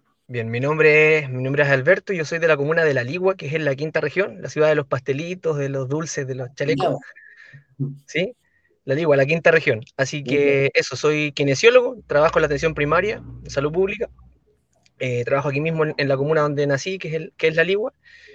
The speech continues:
Speaker 1: Y bueno, eh, hace un tiempo ya que uno viene pensando, viene analizando cosas, comunicándose con el banco, viendo posibilidades de crédito hipotecario, porque uno tiene pensado, i-, inver-, tenía pensado invertir de esa forma.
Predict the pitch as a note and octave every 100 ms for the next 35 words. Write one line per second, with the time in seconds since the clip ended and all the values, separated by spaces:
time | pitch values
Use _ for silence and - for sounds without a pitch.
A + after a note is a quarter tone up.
0 | _ _ _ D3 F#3+ G#3+ D3 C#3+ C#3 C#3+
1 | - D3 - D3+ F#3 F#3 F3+ F#3 F3+ F3+
2 | E3 E3 F3 E3 E3 E3+ E3+ - C#3+ C#3
3 | D#3 D#3 D3+ D3 D3+ D3 D3 C#3+ C3+ C3+
4 | C#3 C#3+ C#3 C#3 D#3+ D3+ - C3+ - C3+
5 | C3+ C#3 C3+ C3 B2+ C3 D3 D3 C#3 C#3+
6 | C3 B2+ _ _ _ C#3 C#3+ C3+ C3 C#3
7 | C#3 C3+ C3+ C#3 B2+ B2+ C3 D3 C#3+ C3+
8 | D3 C3+ D3 D#3 D3 C3 D#3+ D#3 D#3 -
9 | C3+ - C#3+ C#3 C#3 C#3 D#3 C#3 - D3
10 | D3 C#3 C3+ D3+ D3 C#3+ B2+ E3 D#3+ D3
11 | C#3+